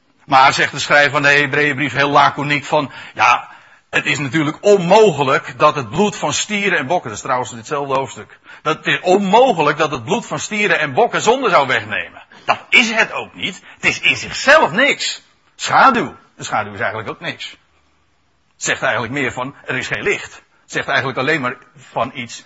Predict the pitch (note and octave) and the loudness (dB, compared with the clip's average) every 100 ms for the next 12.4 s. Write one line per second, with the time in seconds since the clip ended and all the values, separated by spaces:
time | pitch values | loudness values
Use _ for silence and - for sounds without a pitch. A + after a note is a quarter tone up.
0 | _ _ _ - C3 - - D#3 C3+ - | _ _ _ -16 -14 -12 -6 -2 -2 -4
1 | B2+ A#2+ G#2+ - _ _ _ _ _ _ | -2 -2 -2 -10 _ _ _ _ _ _
2 | _ _ C#3 C3+ C3+ D#3+ A#3+ B2+ A#2+ F#2+ | _ _ -4 -4 -2 0 0 -2 -4 -6
3 | - - - _ _ _ _ _ _ _ | -10 -20 -20 _ _ _ _ _ _ _
4 | - A2+ A#2+ E3 A3 - - - - _ | -8 -8 -6 -4 -2 -2 -6 -16 -20 _
5 | _ - - - - - - C3 F3 D#4 | _ -20 -4 -2 -2 -6 -16 -2 4 4
6 | G#3+ C#4 B3 - G3+ C4+ C#4 - - - | 4 -2 0 -2 0 4 4 4 -10 -12
7 | - F3 - A3 - C4 B3+ A3 A3+ C#3 | -2 0 0 -6 2 2 2 -2 -4 -2
8 | E3+ C#3 C#3 G#3 E3+ G3+ A#3 - A#2+ - | -4 -6 -4 -2 0 4 4 4 -4 -8
9 | - G3+ - G3 - A#3+ A3 A3 A3 G3+ | -4 -4 -2 -4 0 0 0 -2 -2 -4
10 | - G#3+ F#3+ - G3 - - F#3+ C#3+ D#3+ | -4 -4 -2 0 -2 -2 -6 -6 -4 -4
11 | F#3+ D3 D3 - A#3 A#3+ G#3+ A3+ G#3+ F3+ | -4 -2 -4 -2 2 4 4 4 2 0
12 | F3+ E3+ C3 | -2 -2 -8